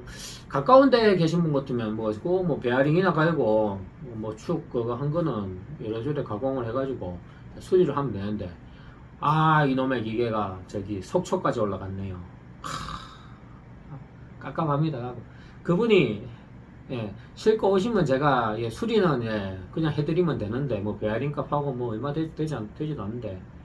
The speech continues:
속초라, 속-, 상주에서 속초라는 그, 그, 그 지역이 너무 멀기 때문에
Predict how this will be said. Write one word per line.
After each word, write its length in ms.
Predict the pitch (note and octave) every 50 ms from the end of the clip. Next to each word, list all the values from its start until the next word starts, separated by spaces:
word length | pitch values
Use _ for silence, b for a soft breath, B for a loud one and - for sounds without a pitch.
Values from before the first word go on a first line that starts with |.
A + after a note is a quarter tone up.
| B B B B B B -
속초라, 580 | - - G#3 G3 - - A3 G#3+ G#3 F#3+ F3 C#3+ -
속-, 160 | - G2 F#2 -
상주에서 500 | - - D3+ C#3 C#3 E3 G#3 A3 A3 G3
속초라는 880 | - - G3+ G3+ - - - A#3+ A3+ G#3+ F#3+ F3+ D#3+ D3+ C#3+ B2+ B2
그, 280 | B2+ F3 F#3+ F#3 F3 E3+
그, 160 | F3+ F3+ E3+
그 120 | E3 D#3+
지역이 440 | D#3 - F3+ F#3 F3+ E3 D3 C#3 B2
너무 340 | B2+ E3 G#3 B3+ D#4 D#4+ D4
멀기 320 | G#3 E3+ E3+ E3+ F3+ F#3+
때문에 540 | - E3+ D3 C3+ B2 A2+ G#2 G2 G2 F#2+ F#2